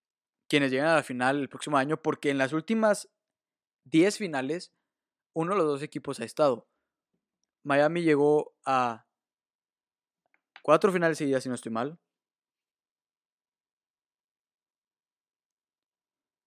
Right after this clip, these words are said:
Luego Warriors llegó a cinco, y ahora Miami llega a esta.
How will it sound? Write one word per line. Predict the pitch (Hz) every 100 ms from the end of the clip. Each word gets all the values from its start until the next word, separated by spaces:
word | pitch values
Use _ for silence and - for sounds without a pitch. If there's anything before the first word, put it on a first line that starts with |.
| _
Luego | - 139 143 147
Warriors | 139 151 185 185 143
llegó | 135 135
a | 127
cinco, | - 165 160 143 147 - _ _ _ _ _ _
y | 208
ahora | 135 151 160
Miami | 139 131 160 165
llega | 147 135
a |
esta. | 151 143 120 110